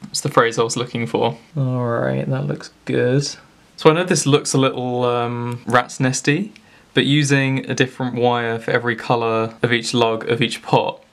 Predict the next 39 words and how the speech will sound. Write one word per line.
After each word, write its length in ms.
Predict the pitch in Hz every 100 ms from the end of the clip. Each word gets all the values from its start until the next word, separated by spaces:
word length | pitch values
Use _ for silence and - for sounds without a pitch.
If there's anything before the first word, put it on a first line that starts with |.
| _ -
actually 320 | 131 - 127
makes 400 | 120 113 - -
them 220 | 117 113
pretty 220 | - 117
easy 380 | 113 113 113 113
to 400 | - 113 110 110
distinguish, 840 | 107 110 120 113 113 113 - - - - - - _ -
which 180 | 139 -
is 100 | 120
nice. 300 | 107 107 -
It's, 140 | -
it's 240 | - 123 135
one 80 |
of 80 | 127
the 100 | 120
things 380 | 117 120 117 117
that 100 | -
makes 340 | 117 113 -
the 200 | - 117
original 320 | 117 117 117 110
wiring 320 | 113 110 113
so 140 | -
tricky, 360 | - 117 - 110
is 160 | 110
that 140 | - 113
all 840 | - 117 117 113 113 110 107 113 117
of 160 | 107
the 80 | 117
wiring 460 | 113 110 110 113 113
is 140 | 113
the 80 | -
same 260 | - 117 117
colour. 340 | - - - -
So 120 | 123
now 200 | 120 120
I've 120 | 113
got 460 | 123 123 - - -
this 220 | 143 -
wire 380 | 110 110 117